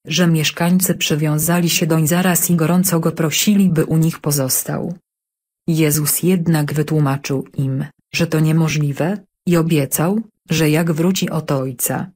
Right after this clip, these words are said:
to w swoim czasie da im znać, by poszli tamże w ślad za nim. Chcieli także przywołać jakiegoś starszego, mądrego kapłana, ale Jezus kazał im tego zaniechać. Przynieśli więc jakieś stare pisma i zaczęli w nich szperać.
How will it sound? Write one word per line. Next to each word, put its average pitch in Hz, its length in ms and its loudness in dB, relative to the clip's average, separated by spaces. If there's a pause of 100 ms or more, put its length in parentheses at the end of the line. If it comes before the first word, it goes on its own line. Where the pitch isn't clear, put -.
(160)
to 170 120 0
w 160 100 -4
swoim 165 340 2
czasie 175 360 0
da 156 120 2
im 165 320 2
znać, 139 600 -2 (200)
by 156 140 -2
poszli 170 360 -2
tamże 156 380 0
w - 80 -6
ślad 147 340 -2
za 143 200 0
nim. 143 340 -6 (720)
Chcieli 147 340 -2
także 185 380 0
przywołać 190 720 0
jakiegoś 156 520 -2
starszego, 196 640 0
mądrego 160 440 0
kapłana, 156 760 -2 (200)
ale 175 200 2
Jezus 170 380 0
kazał 170 360 2
im 156 240 0
tego 185 300 0
zaniechać. 147 840 -2 (200)
Przynieśli 165 540 2
więc 151 320 0
jakieś 156 320 0
stare 160 380 0
pisma 175 440 2
i 160 60 2
zaczęli 160 420 0
w 147 100 -2
nich 180 220 4
szperać. - 720 -6